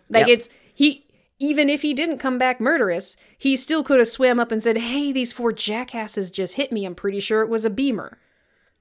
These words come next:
Speaker 2: Yep.
Speaker 1: Like, so one.
Speaker 2: Yep.
Speaker 1: Two, when you do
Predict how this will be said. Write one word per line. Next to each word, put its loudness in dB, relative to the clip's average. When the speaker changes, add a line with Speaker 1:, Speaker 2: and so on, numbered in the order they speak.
Speaker 2:
Yep. -4
Speaker 1:
Like, 0
so 2
one. -4
Speaker 2:
Yep. -4
Speaker 1:
Two, 2
when 4
you -2
do 2